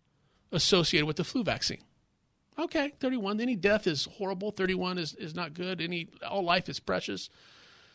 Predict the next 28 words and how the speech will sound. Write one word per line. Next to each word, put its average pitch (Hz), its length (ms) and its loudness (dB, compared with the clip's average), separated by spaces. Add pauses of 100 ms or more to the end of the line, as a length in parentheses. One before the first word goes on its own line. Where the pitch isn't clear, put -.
(180)
But 190 100 4
in 196 60 6
that 180 140 6
same 294 240 4
amount 220 180 4
of 170 60 2
time, 165 440 2
at 175 80 2
least 220 280 2
what 175 100 4
has 180 160 2
been 147 160 -2
reported, 156 560 -2
there 160 120 4
have 165 120 2
been 160 160 2
five 180 300 2
thousand 165 420 2
two 180 160 -2
hundred 170 340 -2
and 147 140 -6
eighty-nine 170 680 2
deaths 120 500 -4
from 131 180 -6
the 147 80 -6
covid 127 280 -8
nineteen 262 360 -6
vaccine. 87 360 -12